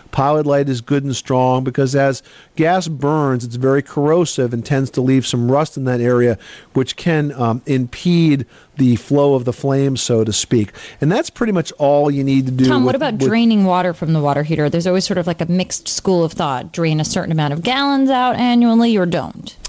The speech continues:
Speaker 1: I don't think that it's necessary to drain a water heater. Um, if you have very hard water, some people believe in doing that because the mineral deposits,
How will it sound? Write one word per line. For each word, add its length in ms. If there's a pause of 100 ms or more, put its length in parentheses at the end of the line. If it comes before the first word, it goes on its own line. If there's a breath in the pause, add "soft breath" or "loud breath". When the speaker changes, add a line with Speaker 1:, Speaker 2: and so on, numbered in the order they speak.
(120)
Speaker 1:
I 100
don't 180
think 300
that 300
it's 160
necessary 580
to 80
drain 440
a 40
water 360
heater. 440 (480 loud breath)
Um, 560 (120)
if 260
you 200
have 280
very 400
hard 420
water, 380
some 240
people 300
believe 360
in 140
doing 280
that 220
because 300
the 80
mineral 320
deposits, 580